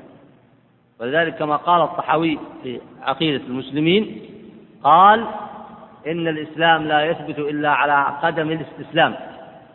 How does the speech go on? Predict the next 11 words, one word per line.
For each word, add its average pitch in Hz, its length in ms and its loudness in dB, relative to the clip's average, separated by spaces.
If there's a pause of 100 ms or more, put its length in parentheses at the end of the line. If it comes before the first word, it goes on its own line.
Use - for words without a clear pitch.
(680)
الذين 151 340 -2
يستسلمون 160 640 -2
لله 139 260 0
عز 135 340 0
وجل 185 260 -2
يعلمون 170 400 0
أن 147 160 -2
هذا 147 200 2
هو 131 140 2
الحق 156 260 0 (760)
والهدى 143 480 4